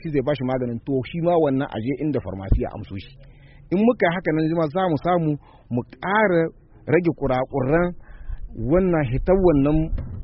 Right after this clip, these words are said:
eh, maganin da muke gani ana saida a kasuwa. Kuma mun ce masu ma O N G su ɗauki matakai, su duba a wajensu akwai matsaloli, saboda wannan abin takan yi akwai hanyar da ake yi ana huta da shi.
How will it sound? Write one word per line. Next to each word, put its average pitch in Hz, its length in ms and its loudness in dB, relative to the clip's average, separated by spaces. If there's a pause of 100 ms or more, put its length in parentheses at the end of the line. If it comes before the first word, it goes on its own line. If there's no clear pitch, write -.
eh, 131 240 0
maganin 143 540 2
da 120 80 -2
muke 143 260 -2
gani 139 200 2
ana 139 280 -4
saida 135 240 -2
a 123 200 -4
kasuwa. 85 380 -10 (600)
Kuma 226 180 0
mun 254 240 2
ce - 140 0
masu 165 260 -2
ma 208 240 -2
O 214 140 2
N 220 140 0
G 190 280 -2 (220)
su - 100 -14
ɗauki - 240 0
matakai, 127 460 2 (420)
su - 120 -12
duba 185 280 4
a - 160 -4
wajensu 143 380 4 (260)
akwai - 300 4
matsaloli, 202 640 2 (340)
saboda 151 320 -2
wannan 180 320 4
abin 151 160 -2
takan 147 240 -4
yi 143 240 -2 (240)
akwai 143 240 -8
hanyar 131 380 0
da 113 180 -8
ake 127 200 -4
yi 127 160 -2
ana 127 180 -6
huta - 260 -4
da 98 80 -6
shi. - 160 -16